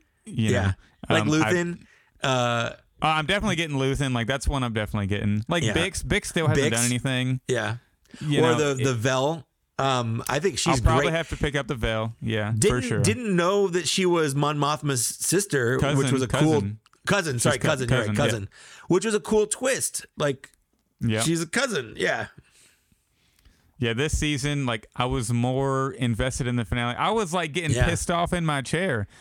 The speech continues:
Speaker 1: And I was,
Speaker 2: <laughs>
Speaker 1: the moment whenever,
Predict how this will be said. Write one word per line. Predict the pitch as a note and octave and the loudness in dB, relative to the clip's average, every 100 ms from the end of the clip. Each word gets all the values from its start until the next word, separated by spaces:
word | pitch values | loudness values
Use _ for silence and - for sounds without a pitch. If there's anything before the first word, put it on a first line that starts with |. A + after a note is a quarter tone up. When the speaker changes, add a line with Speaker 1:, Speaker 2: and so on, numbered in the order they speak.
| - - | -10 -2
Speaker 1:
And | C3+ | 0
I | D#3 G#3+ | 2 2
was, | E3 | 2
Speaker 2:
<laughs> | E4 - A4 - - - | 0 0 -2 -2 -8 -20
Speaker 1:
the | - C#3+ D3+ | -4 -2 0
moment | C#3+ D3 F3 F3+ F#3 | 0 0 0 -2 -2
whenever, | D#3+ D3+ D3 C#3+ C#3 C3+ | -2 0 0 0 0 -2